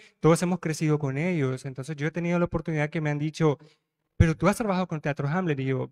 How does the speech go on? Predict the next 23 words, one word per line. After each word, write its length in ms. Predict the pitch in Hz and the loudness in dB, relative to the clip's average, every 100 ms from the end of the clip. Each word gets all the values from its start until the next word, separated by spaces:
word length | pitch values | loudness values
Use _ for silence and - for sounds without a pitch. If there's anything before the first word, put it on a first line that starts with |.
| _ | _
"No, 360 | 123 127 143 160 | -10 -2 -2 -2
fíjese 360 | 151 147 151 | -4 -4 -6
que 100 | 156 | -6
no, 320 | 156 233 220 | -2 2 2
yo 300 | 175 151 185 | 0 -2 -4
con 160 | 180 180 | -4 -4
otras, 260 | 175 180 - _ - | -2 -2 -4 _ -12
en 160 | 165 | -8
otro 160 | 185 233 | -6 0
grupo", 260 | 285 - 135 | 0 0 0
¿verdad? 300 | 131 151 - _ - _ _ - | 0 -2 -6 _ -20 _ _ -8
En 120 | 151 | -4
ese 160 | 175 175 | -4 -4
sentido, 840 | 202 190 208 226 214 196 - - _ _ _ - | -6 -2 2 4 4 0 -10 -20 _ _ _ 2
personas 440 | 156 - 175 214 | 2 2 2 4
de, 640 | 185 175 160 156 156 147 | 4 6 6 6 4 2
de, 840 | 139 139 139 131 127 123 123 120 131 | 2 4 4 2 0 -2 -2 -4 -4
del 140 | 143 | 0
interior 280 | 151 147 139 | 0 2 2
del 140 | 165 190 | 2 2
país 300 | 175 196 202 | 2 2 0
han 120 | 196 | -2
tenido 460 | 185 185 196 208 | -2 0 0 0